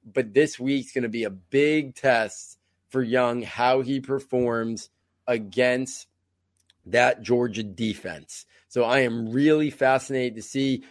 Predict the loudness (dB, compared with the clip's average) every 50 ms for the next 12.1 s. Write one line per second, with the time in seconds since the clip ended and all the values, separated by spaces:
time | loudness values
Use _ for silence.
0 | -10 -4 -2 -2 -2 -2 -2 2 2 2 4 4 0 0 2 2 0 -2 -2 0
1 | 2 4 4 6 6 4 2 2 2 0 -2 -4 -4 -4 -6 -2 0 0 2 2
2 | -2 -2 -2 -4 -4 -4 -4 -4 -4 -6 -6 -4 -6 -8 -8 -8 -6 -4 -4 -4
3 | -6 -12 _ _ _ _ -2 2 4 4 4 4 2 2 4 4 4 2 2 0
4 | -4 -2 0 0 2 2 4 2 0 -2 -2 -4 -2 -2 -2 -6 -6 -2 -2 -2
5 | 0 2 2 2 2 0 -4 0 2 2 2 2 2 0 -2 -2 -2 0 0 0
6 | -2 -2 -2 0 0 -2 -4 -2 0 0 0 2 2 2 2 0 -2 -4 -4 -4
7 | -2 2 0 0 0 0 -2 0 2 2 2 0 -2 -6 _ _ _ -10 -4 0
8 | 2 2 2 2 2 4 4 6 6 4 2 2 0 -2 -2 -2 -4 _ 0 0
9 | 2 2 2 0 0 -2 0 2 2 2 2 0 -6 _ _ _ -8 -4 0 2
10 | 2 2 2 0 0 2 2 0 0 2 2 2 2 4 4 2 0 0 0 -2
11 | -2 -2 -2 -2 -2 -2 -2 -4 0 2 2 2 2 2 2 2 4 4 2 0
12 | -4